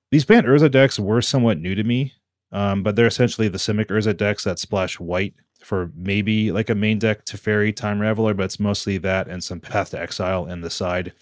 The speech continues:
Uh, Marcus Long was on Bant Urza. Oliver Tamaika was on Temur Urza. Andrew Wolbers was on Temur Panza.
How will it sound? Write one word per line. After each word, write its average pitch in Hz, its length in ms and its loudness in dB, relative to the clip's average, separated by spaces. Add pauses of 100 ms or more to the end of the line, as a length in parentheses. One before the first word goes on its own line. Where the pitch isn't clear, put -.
(300)
Uh, 98 140 0
Marcus 117 440 2
Long 135 320 4
was 131 160 4
on 131 200 4
Bant 123 200 2
Urza. 123 400 4
Oliver 101 360 2
Tamaika 123 440 2
was 113 140 4
on 101 140 0
Temur 131 360 0
Urza. 117 460 4 (320)
Andrew 101 320 0
Wolbers 113 420 4
was 101 140 0
on 98 120 -4
Temur 90 300 -6
Panza. 175 560 6